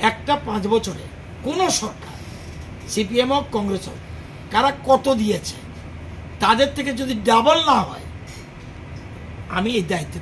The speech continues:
থাকবো না। প্লিজ আমাকে ওই ডাটা আসবেন।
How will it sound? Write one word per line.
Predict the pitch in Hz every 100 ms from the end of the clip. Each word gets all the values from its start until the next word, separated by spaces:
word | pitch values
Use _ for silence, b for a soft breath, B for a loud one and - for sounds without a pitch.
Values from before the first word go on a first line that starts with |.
| -
থাকবো | - - -
না। | - - - - - - - - - - - - - - - - - - - - - - - - - - - - - - - 302
প্লিজ | 370 - - - - - - - - -
আমাকে | 226 240 247
ওই | 185 160
ডাটা | 220 190 220
আসবেন। | 180 160 135